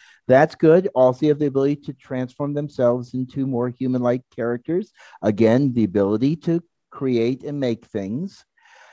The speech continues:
And they're just, yeah, yeah, they're, they're, they, they, they're the chil-, they're the children, so they, they believe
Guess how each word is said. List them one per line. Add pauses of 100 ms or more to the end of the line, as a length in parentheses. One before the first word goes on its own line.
(260)
And (360)
they're
just, (500)
yeah,
yeah,
they're,
they're,
they,
they, (260)
they're
the
chil-,
they're (120)
the
children,
so
they, (400)
they
believe